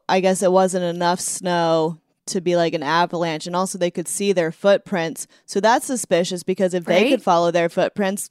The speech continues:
Speaker 1: why weren't the hikers able to just, like, follow their footprints back?
Speaker 2: So one of the, the theories is, so the ones that were covered up by snow, that that was the avalanche, right? And it covered
Speaker 1: Mm-hmm.
Speaker 2: them up. The people in the tent hear this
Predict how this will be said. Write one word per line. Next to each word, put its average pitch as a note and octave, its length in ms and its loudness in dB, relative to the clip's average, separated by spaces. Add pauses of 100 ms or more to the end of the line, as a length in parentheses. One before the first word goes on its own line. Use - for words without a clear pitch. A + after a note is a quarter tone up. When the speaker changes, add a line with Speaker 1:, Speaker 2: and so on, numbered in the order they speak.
Speaker 1:
why F#3+ 240 4
weren't G3+ 220 0
the G#3 100 0
hikers A3 420 0
able E3+ 240 0
to D#3+ 80 -12
just, D#3+ 140 -8
like, E3+ 180 -4
follow D#3 300 -2
their D3 160 -4
footprints C#3 540 -8
back? - 480 -10 (340)
Speaker 2:
So G#3+ 480 -2
one A3 220 0
of B3+ 100 -4
the, A#3+ 120 -8
the G#3+ 200 -2
theories G3+ 460 -2
is, F#3 180 -2
so F3 500 -2 (100)
the A3 160 0
ones A3 260 0
that A3 80 -2
were G#3 80 -2
covered G3+ 280 0
up F3+ 80 0
by F3 120 -2
snow, E3+ 340 -2
that E3 200 -14
that F3+ 200 2
was F3 160 -6
the F3 160 -6
avalanche, - 800 -6 (120)
right? E3 340 0
And F3+ 100 -6
it - 120 -10
covered G3 320 2
Speaker 1:
Mm-hmm. C#3+ 80 -6
Speaker 2:
them E3 200 2
up. - 220 -8 (720)
The G#3 140 -2
people A3+ 320 -4
in G#3 80 -2
the G3 80 -4
tent B3 520 -2 (260)
hear C#4 260 2
this B3+ 420 0